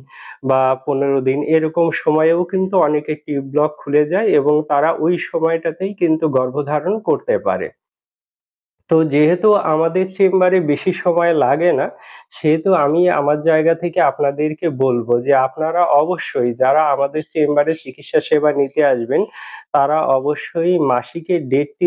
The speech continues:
যদি আপনাদের জানা থাকে, সেক্ষেত্রে মাসিক শুরু হবার চার পাঁচ দিন আগে আমাদের চেম্বারে আসবেন। তো মাসিক শুরু হবার চার পাঁচ দিন আগে কেন আসবেন, সেটির ব্যাখ্যাও আমি দিচ্ছি। যেহেতু আমাদের মেডিসিন খেয়ে দীর্ঘ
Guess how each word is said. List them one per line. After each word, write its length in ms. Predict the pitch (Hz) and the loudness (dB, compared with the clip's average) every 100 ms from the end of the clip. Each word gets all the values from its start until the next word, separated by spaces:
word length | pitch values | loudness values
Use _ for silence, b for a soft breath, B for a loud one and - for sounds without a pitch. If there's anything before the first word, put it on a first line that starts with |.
| 156 | 0
যদি 260 | 156 156 156 | 0 2 2
আপনাদের 460 | 143 139 156 156 160 | 2 0 -2 0 -2
জানা 340 | 131 139 147 170 | 0 0 0 -2
থাকে, 340 | - 123 - 160 | -2 -4 -4 -10
সেক্ষেত্রে 640 | - 190 190 190 156 135 240 B B B - | -2 -2 0 -4 0 0 -2 B B B -4
মাসিক 420 | 131 135 - 190 190 | -2 -2 -4 -8 -6
শুরু 320 | - 160 180 | -4 0 2
হবার 320 | 170 170 220 - | 2 0 -2 -2
চার 240 | 170 147 | 0 0
পাঁচ 200 | 143 147 147 | 0 -2 -2
দিন 200 | 175 175 | -2 0
আগে 240 | 143 160 | -2 0
আমাদের 400 | 202 135 131 139 135 | 0 0 0 -2 -2
চেম্বারে 460 | 143 123 120 113 107 | 0 2 2 2 0
আসবেন। 420 | 101 98 98 95 98 b b b _ | -2 -4 -6 -6 -10 b b b _
তো 80 | 156 151 151 | 0 2 0
মাসিক 400 | 147 135 - 190 | -2 -4 -8 -12
শুরু 300 | - 185 190 175 | -6 -2 0 2
হবার 380 | 180 175 185 185 | 2 2 0 0
চার 220 | 180 165 165 | 0 0 0
পাঁচ 200 | 175 170 | -2 0
দিন 180 | 185 185 | 0 0
আগে 200 | 160 160 | 0 0
কেন 220 | 160 151 160 | 0 0 2
আসবেন, 340 | 165 151 185 175 | 0 0 -4 -4
সেটির 400 | - 156 165 156 | -6 -2 0 2
ব্যাখ্যাও 420 | 139 139 - 151 | 0 0 -2 0
আমি 220 | 143 135 | 0 0
দিচ্ছি। 380 | 131 123 127 214 285 _ B B B B | -2 -4 -6 -12 -12 _ B B B B
যেহেতু 420 | 135 160 175 180 208 143 | -2 2 2 2 2 2
আমাদের 400 | 151 160 170 196 | 2 0 -2 0
মেডিসিন 540 | 175 151 170 175 190 196 196 | 0 0 0 -2 0 0 0
খেয়ে 260 | 196 196 | 2 2
দীর্ঘ 340 | 151 147 151 | 4 0 0